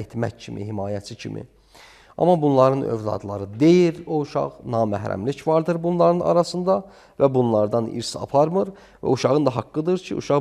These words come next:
böyüdükdən sonra ona bildirilsin ki, bunlar sizin ata-ananız deyil.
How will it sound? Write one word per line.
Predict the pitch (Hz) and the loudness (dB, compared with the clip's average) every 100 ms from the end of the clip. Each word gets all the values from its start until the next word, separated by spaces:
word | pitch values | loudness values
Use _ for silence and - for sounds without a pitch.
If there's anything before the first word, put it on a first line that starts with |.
| 131 | 2
böyüdükdən | 104 104 - 147 156 | 0 -2 -6 -2 -2
sonra | 160 165 | -2 -2
ona | 151 113 139 156 - - - | -2 0 0 -2 -8 -20 -6
bildirilsin | 117 101 101 104 98 160 160 | -4 -2 -2 -4 -4 -6 -4
ki, | 165 165 131 | -4 -4 -4
bunlar | 110 113 135 | 0 2 2
sizin | 131 110 123 | 0 -6 -6
ata-ananız | 127 107 113 101 98 98 95 | -6 -4 -2 -2 -2 -4 -2
deyil. | 147 180 | -2 -2